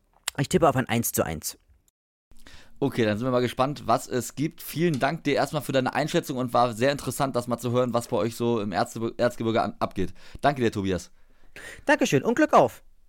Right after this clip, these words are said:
Speaker 2: Sehr schön. Nach der Pause geht's dann gleich weiter mit dem Topspiel Jahn Regensburg gegen den ersten F C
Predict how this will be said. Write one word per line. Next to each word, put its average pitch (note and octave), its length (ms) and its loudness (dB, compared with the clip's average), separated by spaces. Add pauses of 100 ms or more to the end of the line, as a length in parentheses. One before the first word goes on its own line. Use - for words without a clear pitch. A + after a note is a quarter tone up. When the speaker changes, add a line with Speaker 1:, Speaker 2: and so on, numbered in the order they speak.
(100)
Speaker 2:
Sehr D3 140 2
schön. A#2+ 180 0
Nach C#3 140 0
der G3 120 0
Pause F#3 280 0
geht's F3+ 160 0
dann F3 80 0
gleich D3+ 180 0
weiter D3+ 260 2
mit C3+ 200 -2
dem C#3 180 0
Topspiel C#3+ 520 0
Jahn A#2+ 360 4
Regensburg B2+ 560 0
gegen A2+ 240 2
den A2 300 0
ersten G#2+ 480 -2
F - 220 -6
C A2 300 0